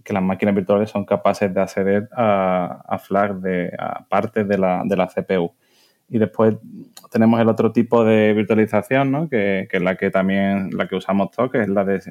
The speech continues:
de sistema operativo, en la cual, pues, tenemos una capa, un, un hipervisor por encima del sistema operativo, que es el que emula el hardware y, y podemos correr encima cualquier sistema,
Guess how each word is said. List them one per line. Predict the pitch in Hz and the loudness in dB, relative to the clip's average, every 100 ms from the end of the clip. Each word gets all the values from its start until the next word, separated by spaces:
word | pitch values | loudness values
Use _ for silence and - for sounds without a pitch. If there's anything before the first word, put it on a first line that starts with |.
| - - - - | -18 -20 -20 -18
de | 110 | -18
sistema | - - 101 | -14 -6 -4
operativo, | 101 101 98 131 139 160 226 | -2 -2 -2 -2 -2 -4 -6
en | 113 | -6
la | 95 | -6
cual, | 95 101 98 101 104 104 104 98 98 | -4 2 4 4 2 0 0 -4 -8
pues, | - 107 95 92 87 85 _ _ _ _ | -4 -2 0 -2 -4 -8 _ _ _ _
tenemos | - 90 92 101 | -4 -2 -2 0
una | 95 92 | -2 0
capa, | 101 - 98 | 0 2 2
un, | 95 98 95 92 - _ | 2 0 -2 -6 -10 _
un | 104 | -6
hipervisor | 95 98 92 - 113 101 | -2 0 -2 -2 -2 -2
por | 98 | -2
encima | 90 92 92 92 | -2 -2 -2 0
del | 92 90 | -2 -4
sistema | 95 98 95 | -6 -6 -4
operativo, | 98 98 113 110 113 | -2 -2 0 0 -2
que | 117 98 | -2 -2
es | |
el | 95 92 | -2 -2
que | 92 | -2
emula | 92 101 104 101 113 - | 2 2 2 0 -2 -8
el | 98 | -8
hardware | 92 98 95 98 107 117 | -4 -2 0 -2 -2 -2
y, | 104 92 87 - _ _ _ _ _ _ _ _ | -2 -2 -6 -10 _ _ _ _ _ _ _ _
y | 110 95 90 | -2 -2 -2
podemos | 92 85 85 | -4 -4 -4
correr | - 90 | -6 -4
encima | 92 - 90 87 87 - | -4 -4 -4 -2 -4 -8
cualquier | 95 - 85 | -10 -8 -10
sistema, | - 90 90 90 87 85 - | -10 -10 -6 -4 -4 -6 -12